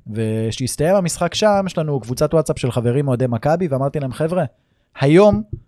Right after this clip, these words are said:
במשחק הזה באירופה, מכבי יצא מהמרוץ לאליפות בליגה." אמרו לי, "איך? מה, מה קשור? רגע, חיפה עוד לא שיחקו, חיפה עם באר שבע, אנחנו עם הפועל ירושלים." אמרתי להם, "חבר'ה, זה לא קשור לנקודות עכשיו.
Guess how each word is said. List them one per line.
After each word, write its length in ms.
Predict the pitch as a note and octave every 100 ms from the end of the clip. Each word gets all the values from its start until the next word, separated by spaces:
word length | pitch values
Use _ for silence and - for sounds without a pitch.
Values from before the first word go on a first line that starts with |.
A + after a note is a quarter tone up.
| _ A2+
במשחק 360 | A#2+ - E3+
הזה 160 | F3+ D3+
באירופה, 520 | B2+ C3 G#3 G#3 C#3 D3+ _ _ _ -
מכבי 340 | C3 - F3+ F#3
יצא 220 | - E3+
מהמרוץ 460 | E3 D3+ C#3 D#3+ E3
לאליפות 400 | C3+ A#2+ D3 B2+
בליגה." 360 | A#2+ B2 G2 - _ _ _ _ _ _ _ _ -
אמרו 180 | B2+ D3
לי, 140 | F#3+ F3
"איך? 280 | G#3+ - D#3+
מה, 280 | D#3 F#3+ G3
מה 140 | F3+
קשור? 460 | F#3 F#3+ B3+ B3 F3+
רגע, 180 | A#3+ G3
חיפה 300 | E3 F3 E3+
עוד 100 | E3
לא 60 |
שיחקו, 380 | D3+ D#3 - C4+
חיפה 260 | - E3 F3
עם 80 |
באר 140 | E3 D3+
שבע, 280 | A#3+ C4 G#3+
אנחנו 220 | F3 E3+
עם 60 |
הפועל 180 | D#3 F#3
ירושלים." 240 | E3+ E3 F#3
אמרתי 160 | F3+
להם, 100 | F3
"חבר'ה, 300 | D#3 G#3 G#3+ D#3+ _ -
זה 160 | B2
לא 140 | D3+ G#3+
קשור 260 | B3+ C#4+ B3
לנקודות 460 | F3+ - C#3 B2+
עכשיו. 300 | B2+ - A2